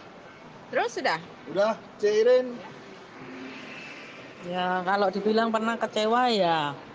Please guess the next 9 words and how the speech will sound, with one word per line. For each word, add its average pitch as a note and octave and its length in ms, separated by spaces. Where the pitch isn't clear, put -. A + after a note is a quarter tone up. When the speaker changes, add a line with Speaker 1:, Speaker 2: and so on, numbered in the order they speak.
Speaker 3:
pernah E3+ 480
lah D3+ 280
pasti. D3 760
<clears throat> C#4+ 240
Karena A3+ 400
nggak C4+ 220
sesuai B3 460
dengan G3+ 320
yang B3 260